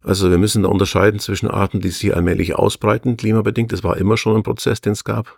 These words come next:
Also unsere Kulturlandschaft in Mitteleuropa ist geprägt von Arten, deren Vorfahren vor langer Zeit aus dem mediterranen Gebiet meistens kamen. Von daher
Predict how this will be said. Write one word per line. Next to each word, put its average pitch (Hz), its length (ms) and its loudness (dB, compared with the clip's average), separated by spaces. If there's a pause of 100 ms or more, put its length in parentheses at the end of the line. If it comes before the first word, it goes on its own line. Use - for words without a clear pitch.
(160)
Also - 240 -2
unsere 87 220 0
Kulturlandschaft 95 680 0
in 85 60 -2
Mitteleuropa 98 560 0 (680)
ist - 180 -4
geprägt 101 400 2
von - 160 0
Arten, 107 560 0
deren 87 240 0
Vorfahren 85 760 0
vor 90 200 0
langer 90 220 0
Zeit - 260 -4
aus 90 160 -2
dem 90 80 -4
mediterranen 80 560 0
Gebiet 87 260 -2
meistens 69 400 -8
kamen. - 280 -10
Von - 160 -6
daher 76 140 -4